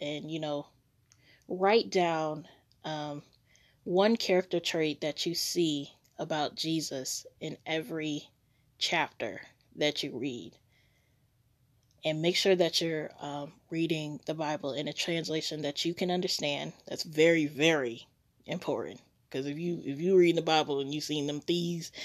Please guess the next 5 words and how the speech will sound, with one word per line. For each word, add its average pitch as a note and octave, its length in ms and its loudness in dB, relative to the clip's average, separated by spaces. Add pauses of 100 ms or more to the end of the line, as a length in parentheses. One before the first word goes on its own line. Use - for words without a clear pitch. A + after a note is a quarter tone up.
(360)
these A3+ 420 6
and G3+ 180 -6
thous, A3 880 10 (640)
thou A3 260 10 (200)
art, - 580 4